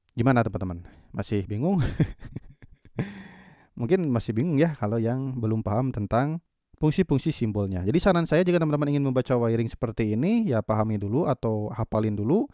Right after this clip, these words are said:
fungsi M C B-nya apa, fungsi O L buat apa, fungsi stop buat apa,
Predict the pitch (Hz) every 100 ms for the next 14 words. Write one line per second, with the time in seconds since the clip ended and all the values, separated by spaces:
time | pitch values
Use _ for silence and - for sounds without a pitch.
0 | _ _ _ - - 110 110 107 107 127
1 | 180 202 202 202 185 185 - - 117 -
2 | 104 147 165 160 170 180 175 170 - -
3 | 120 110 104 - 143 131 123 131 - 127
4 | -